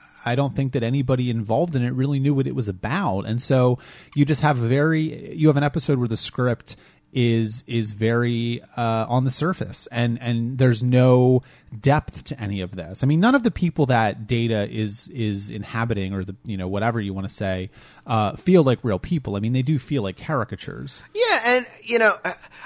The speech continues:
Speaker 2: I just thought that was funny. Like, at the end of the episode, they're like, "Oh, there were dozens of personalities in there," and, like, we saw the three most annoying ones.
Speaker 1: I think,
Speaker 2: Like,
Speaker 1: yeah, well, yeah,
Speaker 2: I,
Speaker 1: exactly.
Speaker 2: th-, th-, that's, you know, but,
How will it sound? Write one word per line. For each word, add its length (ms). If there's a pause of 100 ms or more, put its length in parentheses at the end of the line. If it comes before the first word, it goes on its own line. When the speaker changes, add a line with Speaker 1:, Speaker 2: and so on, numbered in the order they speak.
Speaker 2:
I 80
just 180
thought 200
that 100
was 120
funny. 300
Like, 160
at 120
the 120
end 140
of 40
the 140
episode, 320
they're 80
like, 180
"Oh, 120
there 100
were 80
dozens 380
of 120
personalities 840
in 140
there," 140
and, 120
like, 160
we 80
saw 180
the 140
three 260
most 300
annoying 520
ones. 400
Speaker 1:
I 60
think, 140
Speaker 2:
Like, 220
Speaker 1:
yeah, 260
well, 160
yeah, 220
Speaker 2:
I, 20
Speaker 1:
exactly. 500
Speaker 2:
th-, 80
th-, 140
that's, 340
you 100
know, 200
but, 360